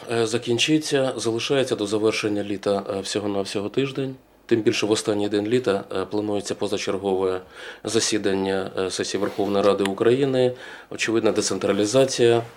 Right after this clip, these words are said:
е, йде до того, що, е, буде, е, дуже,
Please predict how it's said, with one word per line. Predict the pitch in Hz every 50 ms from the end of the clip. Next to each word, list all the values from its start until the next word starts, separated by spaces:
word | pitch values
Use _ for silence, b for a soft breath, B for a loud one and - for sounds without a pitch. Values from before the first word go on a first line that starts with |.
| -
е, | - 104 101 101 101 104 101
йде | 104 107 104 110 127 131 127
до | 113 107 107 113
того, | 110 - 139 139 123 113
що, | 104 - - - - 104 101 98 92 - - - - - - - _ _ _ _ _ _ _ _ _ _ _ _ _ _ _ _ _ _ _ _ _ _
е, | 104 104 101 101
буде, | 110 113 135 135 131 135 127 127 127 127 127 - - - - - - - _ -
е, | 101 101 101 101
дуже, | 98 98 123 123 120 117 123 120 120 120 120